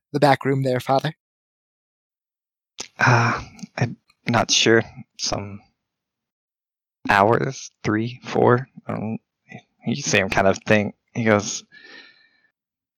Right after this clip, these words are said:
Speaker 2: and looks out the window, kind of at the sun. Probably four hours, five.
Speaker 1: Oh, and yeah, we did technically leave him <laughs> for, like,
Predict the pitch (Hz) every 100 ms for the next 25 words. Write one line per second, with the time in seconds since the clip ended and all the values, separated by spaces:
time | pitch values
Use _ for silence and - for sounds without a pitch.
0 | _ _ - 113 92 90 104 - 87 -
1 | 107 101 101 101 - 104 98 95 98 95
2 | - 104 104 104 110 - _ - - _
3 | - - 117 123 117 127 123 123 - -
4 | 120 123 123 127 127 135 - _ _ -
5 | 113 127 - - _ _ _ _ _ -
6 | - 170 190 208 180 170 190 170 151 185
7 | 156 196 170 - 180 170 - 160 156 170
8 | - 143 - 156 180 -